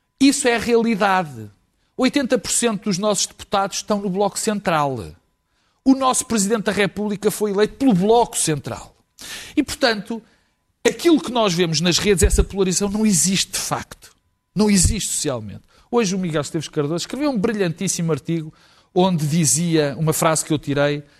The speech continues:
que os do centro é onde está, onde estão os inteligentemente indecisos.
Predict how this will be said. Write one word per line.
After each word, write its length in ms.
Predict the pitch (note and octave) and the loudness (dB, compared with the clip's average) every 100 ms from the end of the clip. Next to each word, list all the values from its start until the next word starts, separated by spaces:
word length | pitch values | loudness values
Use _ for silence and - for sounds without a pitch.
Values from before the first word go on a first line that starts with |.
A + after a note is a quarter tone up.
| _ _ - | _ _ -6
que 520 | - D#3+ D3+ D3 C#3 - _ _ _ _ _ - | 2 4 4 2 -2 -10 _ _ _ _ _ 2
os 160 | G#3 | 2
do 100 | F3 | 4
centro 640 | F3+ A3 A3+ G#3+ G3+ G#3 F3 _ _ _ | 2 2 2 0 -4 -4 -8 _ _ _
é 140 | F3 | 0
onde 220 | F3+ F#3 | 2 0
está, 200 | - F#3+ | -2 0
onde 360 | F3 E3+ E3 D#3 | 0 0 -4 -4
estão 200 | - E3+ | -4 -4
os 140 | D#3+ | 0
inteligentemente 960 | F3 F3+ D#3+ D3+ D3+ D#3+ - D3 E3 - | 0 0 -2 -2 -2 -4 -4 -6 -4 -4
indecisos. 800 | D#3 C3+ - C3+ A#2 F#2+ - - | -6 -4 -4 -4 -6 -6 -8 -12